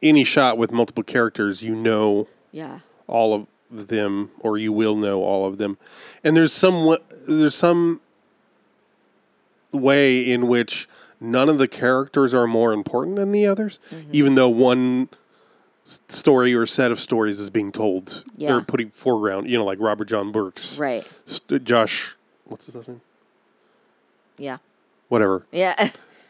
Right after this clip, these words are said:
Speaker 1: It's, it's sort of his journey, right? 'Cause we start on him,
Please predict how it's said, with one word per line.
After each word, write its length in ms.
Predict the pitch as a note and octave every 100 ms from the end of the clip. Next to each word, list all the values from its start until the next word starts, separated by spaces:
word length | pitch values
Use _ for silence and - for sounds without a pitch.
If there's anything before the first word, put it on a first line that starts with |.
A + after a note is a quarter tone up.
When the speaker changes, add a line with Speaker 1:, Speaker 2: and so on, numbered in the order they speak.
| -
Speaker 1:
It's, 240 | E3 D3+ -
it's 180 | D#3+ C3+
sort 220 | F3 D#3+
of 120 | C3
his 280 | D#3 D3+ C3
journey, 480 | B2 A2 G#2+ A2 A2+ _ _ _ _ -
right? 280 | B2+ A#2 A#2+
'Cause 220 | A#2+ A#2
we 140 | A#2
start 320 | A#2 C3 A#2 A#2
on 160 | A2
him, 440 | G#2 G#2 G2+ G#2